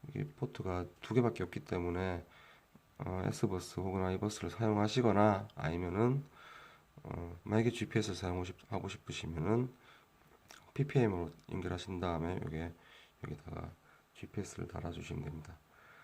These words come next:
그 다음에, 어, 그,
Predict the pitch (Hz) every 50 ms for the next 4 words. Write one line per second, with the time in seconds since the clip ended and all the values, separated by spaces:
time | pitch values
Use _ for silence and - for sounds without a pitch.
0 | - - - - - - _ _ - - 110 - 127 131 135 123 117 113 117 117
1 | 117 110 - 147 - - 95 92 92 95 95 95 104 104 104 131 - _ _ _
2 | _ _ _ _ - 92